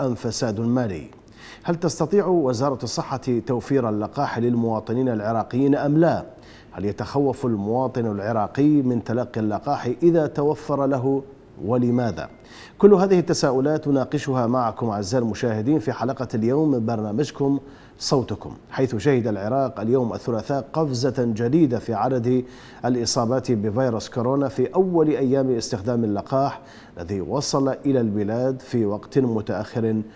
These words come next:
من الليلة الماضية. وقالت وزارة الصحة في الموقف الوبائي اليومي بأن الكوادر الصحية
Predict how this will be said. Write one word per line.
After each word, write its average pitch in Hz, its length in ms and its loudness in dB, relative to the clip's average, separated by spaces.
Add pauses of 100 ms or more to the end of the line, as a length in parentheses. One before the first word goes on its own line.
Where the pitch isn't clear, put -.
(240)
من 117 200 2
الليلة 104 420 -2 (100)
الماضية. 101 500 -2 (440)
وقالت 107 400 -4
وزارة 107 380 -2
الصحة 117 360 -6
في 110 500 -2
الموقف 117 600 -4
الوبائي 107 540 -2
اليومي 107 480 0
بأن 135 280 0
الكوادر 127 460 0
الصحية 123 460 -2